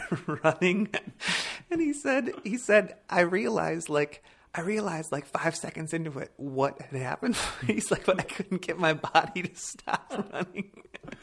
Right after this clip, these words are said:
It was the most fun. Like, I, I, I just love, I love scaring people.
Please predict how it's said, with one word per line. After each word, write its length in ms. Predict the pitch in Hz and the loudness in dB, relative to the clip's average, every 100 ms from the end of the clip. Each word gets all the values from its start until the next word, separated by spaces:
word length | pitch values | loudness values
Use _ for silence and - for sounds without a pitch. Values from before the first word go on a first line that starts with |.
| - - - - - | -2 0 0 -6 -4
It 60 | 311 | -2
was 240 | 311 285 | -2 -4
the 60 | 254 | -10
most 520 | 247 220 233 247 - | -8 -6 -4 -6 -10
fun. 340 | - 175 180 - | -4 -2 -2 -2
Like, 220 | 170 - | -4 -2
I, 160 | 156 165 - - | -4 -4 -8 -6
I, 400 | 143 147 147 143 - _ _ _ - _ _ | -4 -2 -4 -6 -8 _ _ _ -20 _ _
I 100 | 151 | -2
just 200 | 151 160 | -2 -4
love, 400 | 147 131 127 123 - | -6 -6 -6 -8 -10
I 100 | 147 | -8
love 340 | 139 143 139 135 | -4 -2 -2 -4
scaring 380 | - 123 123 | -6 -4 -4
people. 560 | 120 123 123 120 120 139 | -6 -10 -6 -8 -8 -14